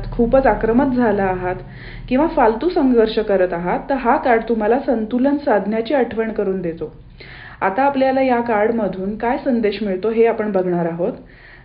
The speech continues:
The Warrior Archetype तुम्हाला शिकवतो की खरा योद्धा केवळ तलवारीच्या बळावर जिंकत नाही, तर तो संयम, निष्ठा, आत्मशिस्तीने विजय मिळवतो.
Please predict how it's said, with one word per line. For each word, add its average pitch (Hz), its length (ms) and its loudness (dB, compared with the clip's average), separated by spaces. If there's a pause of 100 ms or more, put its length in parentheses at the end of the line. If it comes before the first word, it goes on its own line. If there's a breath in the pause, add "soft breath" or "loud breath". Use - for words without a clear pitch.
The 269 120 4
Warrior 240 560 4
Archetype 214 600 0
तुम्हाला 202 320 0
शिकवतो 190 580 -2
की 247 200 -4
खरा 233 340 2
योद्धा 190 440 0
केवळ 240 360 0
तलवारीच्या 240 680 0
बळावर 226 400 2
जिंकत 226 440 -2
नाही, 185 420 -4 (540 loud breath)
तर 277 220 2
तो 285 100 0
संयम, 226 600 2 (180)
निष्ठा, 214 640 -4
आत्मशिस्तीने 262 840 2
विजय 262 300 4
मिळवतो. 185 540 0